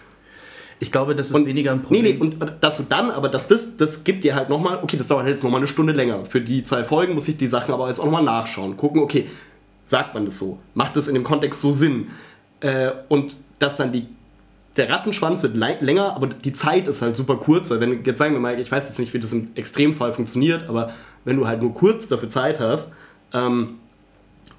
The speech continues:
Speaker 2: zwischen, hier ist übrigens das Bildmaterial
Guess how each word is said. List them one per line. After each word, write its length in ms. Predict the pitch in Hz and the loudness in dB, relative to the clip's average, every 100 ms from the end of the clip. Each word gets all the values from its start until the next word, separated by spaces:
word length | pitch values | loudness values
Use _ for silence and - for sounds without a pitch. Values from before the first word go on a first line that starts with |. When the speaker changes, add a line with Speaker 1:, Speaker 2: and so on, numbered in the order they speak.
| _ - | _ 0
Speaker 2:
zwischen, 520 | 156 151 123 113 - - _ _ | 0 2 0 -2 -6 -20 _ _
hier 200 | - 165 | -2 0
ist 140 | 160 - | 2 0
übrigens 300 | 131 123 - | 0 0 -2
das 220 | 110 - - - 123 | -8 -10 -20 -20 -4
Bildmaterial 840 | 127 151 156 165 - 156 147 254 | 0 2 2 -2 0 0 0 0